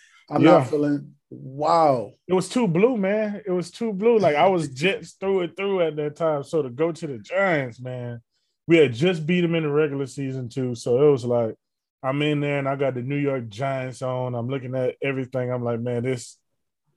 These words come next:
Speaker 2: you know, this not me." I know everybody in the Jets facility. Everybody in the Jets facility loved me. Um, and still to this day, I talk to the people who were there, like the, the equipment guys, the, um, security officers, the chefs, like,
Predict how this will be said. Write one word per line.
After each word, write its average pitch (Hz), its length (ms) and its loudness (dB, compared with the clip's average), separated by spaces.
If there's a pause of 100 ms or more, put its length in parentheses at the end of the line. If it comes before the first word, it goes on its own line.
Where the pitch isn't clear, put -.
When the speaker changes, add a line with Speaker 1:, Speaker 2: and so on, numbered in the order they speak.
(320)
Speaker 2:
you 131 80 -6
know, 131 120 2
this 139 200 2
not 131 240 4
me." 143 160 2
I 131 80 4
know 139 160 0
everybody 135 640 2
in 120 100 -6
the 117 80 -8
Jets 117 300 -8
facility. 110 600 -2
Everybody 139 500 6
in 120 80 -2
the 120 60 -4
Jets 113 280 -2
facility 113 460 -6
loved 113 260 2
me. 107 160 -6 (340)
Um, 117 320 2
and 113 120 -6
still 160 200 4
to 151 120 0
this 143 140 -2
day, 151 220 4
I 123 60 0
talk 135 320 -6
to 127 160 -6
the 120 100 -4
people 139 300 -4
who 147 60 -2
were 139 120 -2
there, 156 220 4
like 123 200 0
the, 117 260 -2 (340)
the - 60 0
equipment 147 440 -2
guys, 135 460 0
the, 123 240 -4
um, 113 480 -2 (800)
security 151 540 0
officers, 135 720 -2 (320)
the 113 80 -6
chefs, 147 720 4
like, 120 320 2